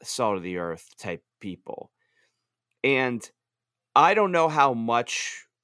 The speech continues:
I would give that idea that conservatives will just not go see a James Gunn movie.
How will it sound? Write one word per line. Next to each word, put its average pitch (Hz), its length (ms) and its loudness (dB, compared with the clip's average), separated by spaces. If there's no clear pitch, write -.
I 123 200 2
would 107 300 -10
give 110 420 -6
that 107 720 -4
idea 113 680 -4
that 95 420 -6
conservatives 104 760 -10
will 104 120 -12
just 95 400 -10
not 104 300 -2
go 107 160 -6
see 104 300 -10
a 95 40 -8
James 92 440 -10
Gunn 95 280 -8
movie. 156 500 -8